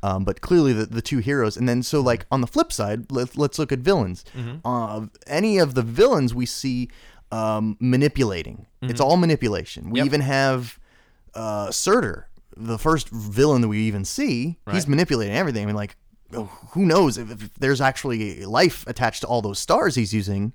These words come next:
Speaker 2: Yeah.
Speaker 1: for the sake of making this sword. Uh, we have Loki clearly manipulating, as his character is always doing.
Speaker 2: Mm-hmm.
Speaker 1: Lorelai,
Speaker 2: Mm-hmm.
Speaker 1: manipulation, you know, using her feminine wiles for whatever reason. We still don't see a, an end to these means, but
Speaker 2: Right.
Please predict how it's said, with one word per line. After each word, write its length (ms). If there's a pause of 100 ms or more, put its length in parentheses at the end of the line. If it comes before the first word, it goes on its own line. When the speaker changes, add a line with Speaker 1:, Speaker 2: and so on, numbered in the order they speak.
Speaker 2:
Yeah. 180 (180)
Speaker 1:
for 120
the 80
sake 240
of 80
making 320
this 160
sword. 500 (400)
Uh, 240
we 120
have 140
Loki 440
clearly 400
manipulating, 580
as 220
his 220
character 420
is 160
always 360
doing. 380
Speaker 2:
Mm-hmm. 340 (640)
Speaker 1:
Lorelai, 800
Speaker 2:
Mm-hmm. 160
Speaker 1:
manipulation, 1000
you 160
know, 360
using 300
her 120
feminine 440
wiles 500
for 200
whatever 420
reason. 440
We 120
still 220
don't 160
see 220
a, 140 (320)
an 160
end 240
to 60
these 220
means, 340
but 200
Speaker 2:
Right. 160